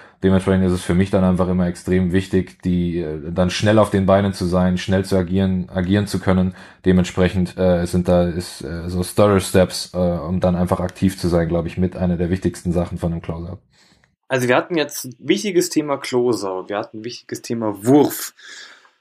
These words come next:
Speaker 2: Ja, also wie, wie willst du praktisch das Closeout nehmen? Wie, wie willst du einen guten Werfer verteidigen?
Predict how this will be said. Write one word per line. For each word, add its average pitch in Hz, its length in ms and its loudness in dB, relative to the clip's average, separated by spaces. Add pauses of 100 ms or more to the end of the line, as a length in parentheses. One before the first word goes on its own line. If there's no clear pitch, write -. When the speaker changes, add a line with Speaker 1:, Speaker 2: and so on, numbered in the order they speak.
(320)
Speaker 2:
Ja, 123 280 2
also 101 360 -2
wie, 113 380 -4
wie 110 160 -2
willst 110 280 0
du 107 240 -6
praktisch - 300 -6
das 110 140 -8
Closeout 101 800 -2
nehmen? 95 480 -10
Wie, 110 480 -4
wie 107 220 0
willst 110 220 2
du 117 40 -4
einen 107 60 -2
guten 110 260 -2
Werfer 113 220 2
verteidigen? 98 720 -6